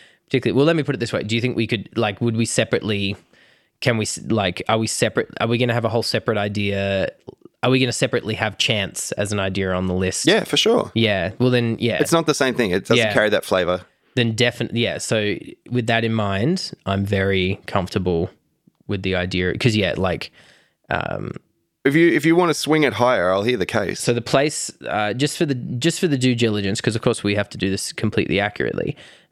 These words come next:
Speaker 1: uh, and put it in its perfect spot, uh, at it for time immemorium, um, i e the next eight years. Um, we, the, the,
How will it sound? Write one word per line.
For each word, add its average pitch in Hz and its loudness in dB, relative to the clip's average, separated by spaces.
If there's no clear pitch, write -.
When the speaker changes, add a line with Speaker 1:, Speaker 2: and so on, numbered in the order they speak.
Speaker 1:
uh, 90 -2
and 107 -2
put 95 0
it 98 -2
in 101 -4
its - -4
perfect - -2
spot, - 0
uh, - -8
at 110 -2
it - -4
for - -10
time 107 -2
immemorium, 110 2
um, - -4
i 104 -2
e 113 -2
the 104 -4
next - -6
eight 104 0
years. 120 0
Um, 110 0
we, 117 -2
the, 117 2
the, 113 0